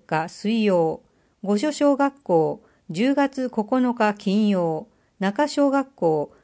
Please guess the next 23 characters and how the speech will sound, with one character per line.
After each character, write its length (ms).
十 240
月 380
十 260
五 140
日 480
木 340
曜。 400
川 240
間 140
小 200
学 260
校 360
十 240
月 380
九 300
日 400
金 320
曜。 380
太 160
田 120
小 240
学 260
校 380